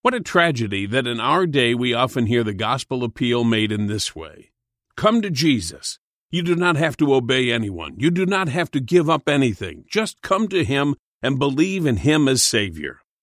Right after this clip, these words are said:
The fact that we hear this everywhere does not make it right. To urge men and women to believe in a divided Christ is bad teaching,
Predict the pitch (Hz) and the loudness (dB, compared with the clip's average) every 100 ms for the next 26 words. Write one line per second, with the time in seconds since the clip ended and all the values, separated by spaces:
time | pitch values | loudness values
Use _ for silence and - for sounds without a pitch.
0 | _ _ _ _ _ _ _ _ _ - | _ _ _ _ _ _ _ _ _ -4
1 | 123 180 185 - 127 139 120 139 127 113 | -2 0 -2 -2 0 0 2 0 0 -2
2 | 123 123 120 120 117 113 101 127 113 92 | -2 -2 0 -2 -2 -2 0 0 0 -4
3 | 87 85 101 92 87 73 - _ _ _ | -8 -8 -10 -10 -10 -12 -16 _ _ _
4 | - 170 185 202 147 143 143 143 123 139 | 0 0 2 2 2 2 4 2 2 2
5 | 147 127 113 120 123 139 131 113 107 107 | 2 0 0 -2 -2 0 0 0 -2 -4
6 | 101 113 135 123 107 123 120 123 - 98 | -2 -2 -2 -4 -4 -2 -2 -2 -6 -8
7 | 95 98 135 135 117 - 120 101 - 76 | -6 -4 0 0 -2 -2 -2 -4 -10 -14